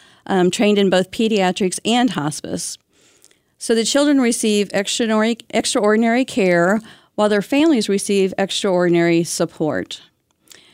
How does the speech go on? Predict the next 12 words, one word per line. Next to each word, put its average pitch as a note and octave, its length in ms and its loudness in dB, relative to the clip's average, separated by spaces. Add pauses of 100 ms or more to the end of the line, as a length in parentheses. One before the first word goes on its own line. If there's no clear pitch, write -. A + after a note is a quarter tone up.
(160)
And G#3+ 100 -2
speaking A#3+ 360 0
of G3 100 2
that, F3 240 2
one G3+ 160 2
of A3+ 100 0
our F3+ 140 2
families E3+ 460 2
on F3 100 2
the F3 80 2
Carousel F3 440 -2
program, E3+ 640 -2